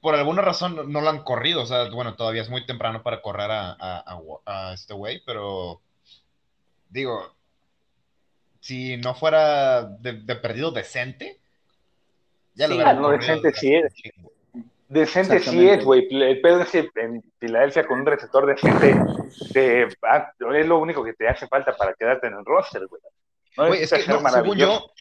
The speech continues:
Speaker 1: según yo, según yo, este güey sí, sí, sí, sí lograba, pues, estar abierto en las jugadas, pero Wentz no quería pasarle el balón, o sea, no, no confiaba en él. Y cuando le pasaban el balón sí lo atrapaba, güey, tenía manos buenas, o sea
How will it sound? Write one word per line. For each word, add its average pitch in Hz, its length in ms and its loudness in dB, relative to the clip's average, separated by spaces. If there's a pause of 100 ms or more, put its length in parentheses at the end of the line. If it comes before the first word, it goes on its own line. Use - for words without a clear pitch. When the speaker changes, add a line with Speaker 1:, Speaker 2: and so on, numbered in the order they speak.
(220)
Speaker 1:
según 165 360 -4
yo, 180 260 0
según 185 320 -2
yo, 180 380 -2 (380)
este 139 240 -10
güey 180 260 0
sí, 180 260 -8
sí, 170 160 -8
sí, 160 200 -10
sí 147 320 -6
lograba, 151 880 0
pues, 123 160 -12
estar 127 240 -4
abierto 143 440 -4
en 160 60 -6
las 151 100 -10
jugadas, 127 560 -4 (360)
pero 127 240 -4
Wentz 135 380 -8
no 147 160 -8
quería 156 280 -4
pasarle 135 300 -6
el 165 80 -8
balón, 151 360 -8
o - 60 -20
sea, 160 160 -6
no, 135 220 -10
no 135 140 -10
confiaba 170 340 -8
en 196 100 -12
él. 294 220 -12 (340)
Y 123 120 -14
cuando 147 220 -4
le 143 120 -4
pasaban 143 320 -6
el 208 80 -6
balón 160 260 -4
sí 165 80 -12
lo 165 80 -2
atrapaba, 170 540 -6
güey, 151 200 -6
tenía 135 200 -8
manos 143 260 -8
buenas, 143 380 -12
o 120 40 -18
sea 127 380 -8